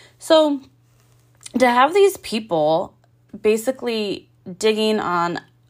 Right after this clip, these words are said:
other brands and on spin bikes and whatever, they're missing the whole aspect of,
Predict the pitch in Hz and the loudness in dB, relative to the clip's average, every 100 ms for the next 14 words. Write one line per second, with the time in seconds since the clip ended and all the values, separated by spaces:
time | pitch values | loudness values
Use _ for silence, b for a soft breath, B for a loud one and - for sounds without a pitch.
0 | - 214 214 220 208 208 196 196 190 185 | -2 2 4 2 0 0 2 2 2 0
1 | 180 180 - 185 180 190 196 185 180 _ | -6 -10 -14 -10 -6 -2 -2 -2 -6 _
2 | _ _ - - 226 208 208 208 196 - | _ _ -20 -8 -2 0 4 2 2 -4
3 | 196 185 190 175 165 160 160 b b b | -4 0 0 0 -2 -6 -10 b b b
4 | b b b _ _ _ - 220 254 262 | b b b _ _ _ -10 0 2 2
5 | 269 359 349 330 - 190 190 196 - 175 | 2 2 4 4 2 2 4 4 2 -4
6 | 170 - 185 180 170 170 165 | -6 -4 -4 -2 -2 -2 -6